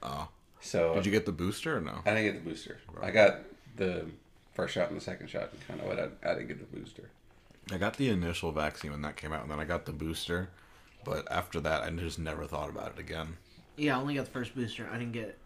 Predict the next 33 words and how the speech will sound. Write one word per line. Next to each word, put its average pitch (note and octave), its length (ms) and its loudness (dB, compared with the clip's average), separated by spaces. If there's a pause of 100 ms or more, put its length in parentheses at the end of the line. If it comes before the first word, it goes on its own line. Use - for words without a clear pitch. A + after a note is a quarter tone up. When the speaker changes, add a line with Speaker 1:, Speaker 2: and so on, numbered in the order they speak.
(120)
Speaker 3:
the A2 360 -8
second A2+ 400 -8
or G#2+ 100 -10
Speaker 1:
I F2 80 -4
didn't F2 160 2
get E2 140 0
the D#2+ 60 -2
second D#2+ 320 2
or, D#2 80 2
Speaker 3:
whatever. D#2+ 120 2
Speaker 1:
like, D2 80 -2
whatever D#2 280 0
it D#2+ 60 -6
came D#2 140 -4
after D2 300 -4
either. D#2 420 -6
I C#3 60 -12
Speaker 3:
Mm. C3+ 60 -8
Speaker 1:
didn't G2 180 4
really F2+ 160 4
see - 100 0
the D#2+ 120 0
point, - 300 -4
too, G2 140 0
because E2 260 -2
I D2+ 60 -2
felt, - 240 -4
like, D2+ 140 -4
okay D2+ 240 -2
for D2+ 120 -6
the D#2 120 -6
most D2+ 260 -4
part, F2 300 2